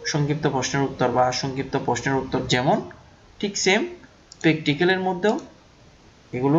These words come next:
আপনি উত্তর দিয়ে দিবেন। আশা করি আপনারা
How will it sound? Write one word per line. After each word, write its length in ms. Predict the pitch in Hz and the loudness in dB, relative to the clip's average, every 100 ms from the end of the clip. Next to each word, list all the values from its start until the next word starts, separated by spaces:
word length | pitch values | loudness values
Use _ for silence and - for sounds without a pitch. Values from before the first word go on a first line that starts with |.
| 165 | 2
আপনি 180 | 160 165 - - - - - - - | 0 -2 -2 -10 -20 -20 -20 -16 -6
উত্তর 220 | 147 - 127 107 | -6 0 0 0
দিয়ে 140 | 107 | 0
দিবেন। 260 | 110 107 - - - - - - - - - - - - - - - - - - - - - - - - - - - - - - - - - - - - - - - - - - - - - - - - - 110 | 0 -4 -10 -14 -20 -20 -20 -20 -20 -20 -20 -20 -20 -20 -20 -20 -20 -20 -20 -18 -18 -16 -16 -18 -18 -18 -18 -20 -20 -20 -20 -20 -20 -20 -20 -20 -20 -20 -20 -20 -20 -20 -20 -18 -18 -16 -18 -20 -20 -10 -2 -2
আশা 160 | - | -2
করি 180 | 151 156 | 0 2
আপনারা 340 | 151 151 135 | 2 0 2